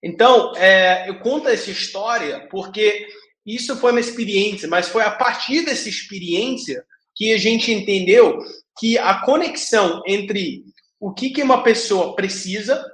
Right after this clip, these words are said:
é, e aquilo que, que existe como oportunidade ou recurso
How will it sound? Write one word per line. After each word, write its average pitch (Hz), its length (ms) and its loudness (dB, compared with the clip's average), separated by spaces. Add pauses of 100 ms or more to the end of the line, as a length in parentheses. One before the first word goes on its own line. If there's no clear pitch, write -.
(580)
é, 180 480 2
e 220 140 0
aquilo 233 560 -4
que, 220 360 -6
que - 140 -12
existe 185 1000 -4
como 190 380 0
oportunidade 185 840 2
ou 165 80 0
recurso 180 800 -4